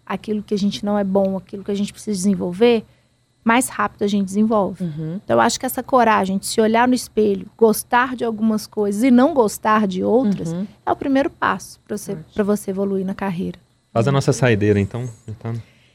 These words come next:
Speaker 2: Então, eu quero saber, a gente tava pesquisando, estudando, eu quero saber um pouquinho de onboarding. O que que é isso? Por que que é bom pras empresas?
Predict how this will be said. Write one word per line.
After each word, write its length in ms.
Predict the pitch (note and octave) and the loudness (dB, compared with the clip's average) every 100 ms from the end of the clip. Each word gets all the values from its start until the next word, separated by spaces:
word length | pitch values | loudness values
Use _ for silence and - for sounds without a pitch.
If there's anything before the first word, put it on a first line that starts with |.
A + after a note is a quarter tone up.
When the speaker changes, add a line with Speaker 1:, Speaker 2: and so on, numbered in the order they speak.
| _ | _
Speaker 2:
Então, 280 | C#4+ C4+ B3+ | -2 4 4
eu 60 | B3 | 4
quero 160 | B3+ | 0
saber, 600 | B3 B3+ A3 C4+ C#4 A3+ | 4 4 6 8 6 2
a 40 | F#3+ | -4
gente 220 | F#3+ G3+ | -6 -4
tava 220 | G#3+ G3 | 0 0
pesquisando, 680 | F#3+ G#3 - G3 F3+ A#3+ A3 | 0 -2 0 0 4 4 2
estudando, 280 | G3+ G3+ A3 | 0 -4 -2
eu 40 | |
quero 160 | G#3+ A3+ | 0 0
saber 200 | A#3 A#3 | 0 0
um 40 | |
pouquinho 260 | A#3 A#3 A#3 | -2 0 4
de 80 | B3 | 4
onboarding. 720 | C#4+ C4 F3 E3 F3+ C#3 C#3+ | 4 4 6 4 2 2 0
O 40 | |
que 200 | E3+ - | 0 -2
que 140 | F#3+ - | 0 2
é 80 | A#3 | 4
isso? 340 | G3 - G3+ | 2 -2 -6
Por 140 | A3+ | -2
que 100 | A3+ | -2
que 100 | A3+ | 0
é 40 | A#3+ | 0
bom 200 | F#3+ F#3+ | 2 0
pras 260 | - F3+ | 0 -2
empresas? 380 | F3+ F3+ - - | -2 -6 -12 -14